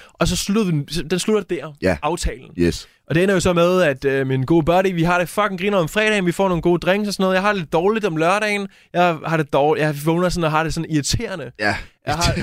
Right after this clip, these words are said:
Speaker 2: <laughs>
Speaker 1: ja, jeg er sådan småsyg, lidt, øh, migræneagtig,
Speaker 2: Ja.
Speaker 1: og nogle af drinksene, det er også forårsaget af, derfor, tror jeg.
Speaker 2: Ja.
Speaker 1: Men jeg har bare sådan en dag der, sådan, åh,
Speaker 2: Øh.
Speaker 1: lørdag, der havde jeg ikke nogen planer jo.
Speaker 2: Nej, nej.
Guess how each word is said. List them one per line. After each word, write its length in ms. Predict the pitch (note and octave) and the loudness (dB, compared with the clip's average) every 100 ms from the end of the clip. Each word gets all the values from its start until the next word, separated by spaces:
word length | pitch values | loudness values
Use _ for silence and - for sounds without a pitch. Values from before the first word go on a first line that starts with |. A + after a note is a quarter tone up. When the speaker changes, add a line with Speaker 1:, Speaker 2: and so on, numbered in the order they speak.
| - | -6
Speaker 2:
<laughs> 180 | B2+ | -8
Speaker 1:
ja, 80 | F3+ | -2
jeg 100 | F#3+ | -2
er 40 | G3 | -2
sådan 160 | G#3 | -2
småsyg, 520 | G3 G3 A3 A3 A3+ G#3 | -2 0 0 0 -2 0
lidt, 140 | G3 | 0
øh, 220 | F#3 E3 | 0 0
migræneagtig, 840 | D3+ - E3+ G3+ G3+ D#3 D#3+ - E3+ | -2 -2 0 0 -2 -4 -8 -10 -2
Speaker 2:
Ja. 120 | D3 | -2
Speaker 1:
og 280 | C3+ C#3 C3+ | -2 -4 -4
nogle 160 | E3+ | -4
af 40 | E3+ | -2
drinksene, 420 | D3+ F3 E3 C#3 | -2 -2 0 2
det 200 | C#3 C#3 | 2 2
er 40 | |
også 180 | C3+ C#3+ - | 2 -2 -6
forårsaget 420 | - C3 B2 D3 C#3 | -2 0 2 0 0
af, 60 | - - | -4 -2
derfor, 300 | D#3 D#3 D3 | 0 0 -2
tror 180 | D3 C#3+ | -2 -2
jeg. 80 | C#3 _ | -2 _
Speaker 2:
Ja. 140 | A#2 G#2 | 0 2
Speaker 1:
Men 260 | D#3+ F#3 F3 _ _ _ - | 0 0 -4 _ _ _ -4
jeg 120 | D#3+ | 0
har 120 | F3+ | 0
bare 180 | F3 E3+ | 0 -2
sådan 160 | F3 | -2
en 20 | E3 | 0
dag 220 | E3+ E3+ | 0 0
der, 200 | C#3+ C3+ | -2 -4
sådan, 280 | D3+ C#3 - | -6 -8 -6
åh, 220 | - B2 | -2 0
Speaker 2:
Øh. 60 | B2+ | 2
Speaker 1:
lørdag, 420 | D#3+ F#3 E3+ C3+ | 0 0 -4 -6
der 60 | D#3+ | -4
havde 140 | F3 | -2
jeg 60 | F#3 | 0
ikke 100 | G3 | 0
nogen 100 | F#3 | 0
planer 280 | E3 D#3 C#3 | 0 -4 -6
jo. 80 | A2+ | -4
Speaker 2:
Nej, 200 | G#2+ A2 | 0 0
nej. 220 | F2 | 0